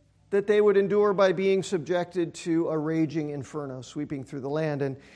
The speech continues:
and consuming, torching everything and everyone in its path. Just picturing that made Amos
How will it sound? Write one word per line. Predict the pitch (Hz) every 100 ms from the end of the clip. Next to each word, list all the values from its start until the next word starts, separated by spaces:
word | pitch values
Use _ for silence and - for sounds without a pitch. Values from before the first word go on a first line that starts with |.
| _
and | - 147 143
consuming, | - 151 - - 190 175 151
torching | - - 190 185 190 156
everything | 147 175 170 180 - 156
and | 151
everyone | 160 180 143 160 147 185 185 165
in | 156
its | 156
path. | - 277 - - -
Just | 240 339 - -
picturing | - 415 - 359 311 214 170
that | 165 170 190
made | 202 208 214 226
Amos | 208 214 214 196